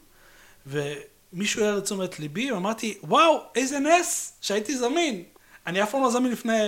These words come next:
בדרך כלל עשר בבוקר, תשע בבוקר, תשע וחצי, לא יודע מתי אני... כמה שעות אחרי שאני קם, אבל... ו-,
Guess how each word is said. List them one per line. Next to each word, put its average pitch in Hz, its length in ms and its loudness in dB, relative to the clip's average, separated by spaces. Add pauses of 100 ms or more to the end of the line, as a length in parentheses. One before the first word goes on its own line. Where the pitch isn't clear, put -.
(140)
בדרך 156 200 -10
כלל 131 100 -6
עשר 262 300 -4
בבוקר, 214 560 -4
תשע 170 200 -10
בבוקר, 233 420 -12
תשע - 200 -18
וחצי, 190 220 -14
לא 170 40 -12
יודע 190 100 -8
מתי 180 120 -10
אני... 175 260 -8 (380)
כמה 254 200 4
שעות 254 200 -2
אחרי 240 120 -4
שאני 233 180 -4
קם, 185 460 -2
אבל... 156 200 -6 (1400)
ו-, 135 260 -8